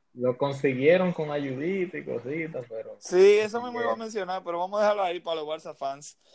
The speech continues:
Speaker 2: Señores, ya Juve León para mí ya está, está dado, cincuenta y cinco por ciento para el León,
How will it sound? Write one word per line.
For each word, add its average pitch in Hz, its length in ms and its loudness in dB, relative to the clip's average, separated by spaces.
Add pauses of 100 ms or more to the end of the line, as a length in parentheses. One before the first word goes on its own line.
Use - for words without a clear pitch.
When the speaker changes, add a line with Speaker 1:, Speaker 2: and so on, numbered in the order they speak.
(160)
Speaker 2:
Señores, 214 520 6
ya 196 460 4
Juve 190 220 0
León 185 400 -2
para 165 260 0
mí 170 220 -12
ya 165 100 -8
está, 147 640 -4 (760)
está 147 240 -4
dado, 202 260 0
cincuenta 165 380 -12
y - 20 -14
cinco 160 220 -8
por 156 140 0
ciento 151 200 -4
para 147 260 6
el 143 120 0
León, 143 560 2